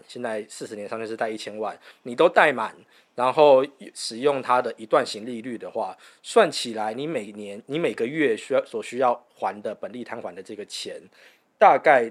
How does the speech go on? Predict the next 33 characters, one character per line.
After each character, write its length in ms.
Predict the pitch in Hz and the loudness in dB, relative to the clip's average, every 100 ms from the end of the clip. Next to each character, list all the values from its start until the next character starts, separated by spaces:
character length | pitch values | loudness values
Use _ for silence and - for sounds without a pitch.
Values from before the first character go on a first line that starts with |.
| - | -2
都 220 | 123 123 | -2 -2
在 340 | 123 131 110 104 | 0 0 0 -4
三 300 | - 120 123 | -6 -4 -2
万 120 | 113 | -4
五、 140 | 87 | -8
三 180 | 85 98 | -16 -14
万 140 | 98 | -14
六 180 | 92 90 | -14 -14
上 140 | 104 82 | -14 -14
下。 300 | - - - _ _ - | -14 -14 -18 _ _ -6
所 140 | - | 0
以 40 | 165 | 2
对 120 | 190 | 2
你 140 | 117 | -2
来 160 | 95 98 | -6 -8
说， 420 | - 113 110 117 - | -6 -4 -4 -4 -2
对 120 | 139 | -2
一 60 | |
个 80 | 120 | -2
青 180 | 110 - | -8 -8
年 160 | 135 110 | -8 -8
人 80 | |
来 140 | 95 95 | -10 -12
说， 180 | - 101 | -14 -14
其 140 | - | -14
实 60 | 95 | -16
负 160 | - | -14
担 160 | 95 95 | -12 -12
是 60 | 95 | -12
差 120 | 90 | -14
不 80 | 90 | -14
多 220 | 87 | -16
的， 100 | 85 | -16